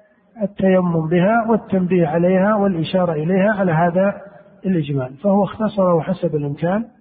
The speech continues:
وهذا المختصر من أجود المختصرات الفقهية التي ينبغي لطالب العلم أن يقرأها، ولا سيما أن مؤلف هذا الكتاب له تصنيف متسلسل،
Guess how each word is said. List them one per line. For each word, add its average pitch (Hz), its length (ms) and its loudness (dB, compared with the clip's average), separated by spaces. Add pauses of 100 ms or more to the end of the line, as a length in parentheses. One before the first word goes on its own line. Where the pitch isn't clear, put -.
(360)
وهذا 196 340 2
المختصر 180 600 -2 (800)
من 180 220 -4
أجود 180 400 0
المختصرات 165 800 0
الفقهية 170 600 0
التي 165 280 -2
ينبغي 165 380 0
لطالب 156 460 -2
العلم 185 500 -4
أن 160 100 -4
يقرأها، 143 640 -6 (520)
ولا 196 240 4 (100)
سيما 208 680 2
أن 180 140 0
مؤلف 190 580 0
هذا 185 180 2
الكتاب 185 540 0 (600)
له 196 380 2
تصنيف 190 540 -2
متسلسل، 170 840 -2